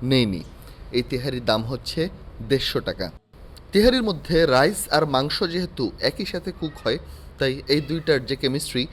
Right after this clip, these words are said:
সেটা খুব ইম্পর্ট্যান্ট। হাজি নুরু বিরিয়ানি হাউসের তেহারিটা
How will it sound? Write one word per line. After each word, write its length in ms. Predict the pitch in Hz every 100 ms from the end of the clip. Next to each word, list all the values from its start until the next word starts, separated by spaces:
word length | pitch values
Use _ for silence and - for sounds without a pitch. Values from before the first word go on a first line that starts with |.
| - -
সেটা 260 | - 151 156
খুব 220 | 156 135
ইম্পর্ট্যান্ট। 520 | 113 113 101 101 92 - - - - - - -
হাজি 300 | 143 165 220
নুরু 320 | 208 180 185 - -
বিরিয়ানি 340 | 139 147 143
হাউসের 340 | 160 151 135 151 -
তেহারিটা 480 | 135 147 - 131